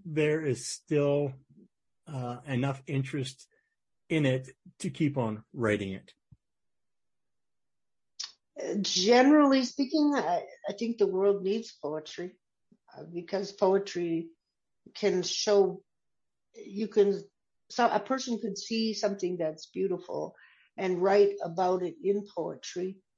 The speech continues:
Speaker 2: And sometimes it's something ugly, but the words can make it something beautiful.
Speaker 1: Mm-hmm.
Speaker 2: Uh, so expressing the ugliness in a way that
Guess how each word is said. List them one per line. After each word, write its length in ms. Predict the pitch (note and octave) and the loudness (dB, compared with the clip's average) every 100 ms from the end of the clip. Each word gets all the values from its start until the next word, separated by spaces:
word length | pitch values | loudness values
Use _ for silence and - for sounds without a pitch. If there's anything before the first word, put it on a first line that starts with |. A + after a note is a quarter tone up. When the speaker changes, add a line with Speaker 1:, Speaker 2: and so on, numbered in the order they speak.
| _ G#3+ | _ -2
Speaker 2:
And 220 | G3+ G3+ - - - _ | 0 0 -4 -16 -20 _
sometimes 680 | - A#3 A3+ A#3 A3 G#3 G3+ | -6 -2 0 -2 -4 -4 -6
it's 160 | D#3 - | -10 -4
something 400 | G#3 G3 G3 E3+ F3+ | -4 -2 -2 -2 -4
ugly, 440 | G3 G#3 A3 G#3 | -4 -2 -2 -4
but 160 | F#3 F3+ | -8 -10
the 120 | F3 | -12
words 400 | F3 F#3+ G#3 G#3 | -4 0 2 0
can 240 | - F#3 E3+ | -8 -8 -8
make 240 | F3+ F#3 | -8 -6
it 120 | A#3 | -8
something 400 | - C4 B3+ C#4 | -6 -6 -6 -8
beautiful. 600 | C#4 C#4+ D4 - F4 E4+ - _ - | -6 -6 -8 -4 -4 -6 -12 _ -10
Speaker 1:
Mm-hmm. 240 | G2 G2 D3 - - G#2 - E3 | -8 -8 -10 -12 -18 -14 -10 -6
Speaker 2:
Uh, 120 | G3+ | -6
so 500 | - A3+ G#3+ G3+ G3 | -2 2 4 2 0
expressing 760 | E3+ A3 - - A3+ A3+ A#3+ G#3+ | -2 -2 -4 0 2 2 2 2
the 140 | G3 F3+ | 2 2
ugliness 640 | G#3 G#3+ G3+ G3 F#3+ - | 0 2 2 0 -4 -4
in 120 | F#3+ | -6
a 80 | F3+ | -4
way 300 | F3+ F#3+ G3 F#3+ | -4 0 0 0
that 180 | F3+ | -4